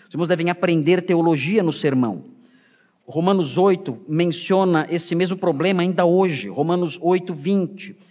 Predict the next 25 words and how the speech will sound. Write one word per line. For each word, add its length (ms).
Veja 260
na 120
sua 200
Bíblia 220
esse 160
texto 340
importante, 580
grife 360
na 100
sua 200
Bíblia, 400
Romanos 480
oito, 280
vinte. 440
Veja 200
o 40
que 80
diz 260
aqui. 340
O 60
texto 300
fala: 360
"Pois 220
a 60
criação, 920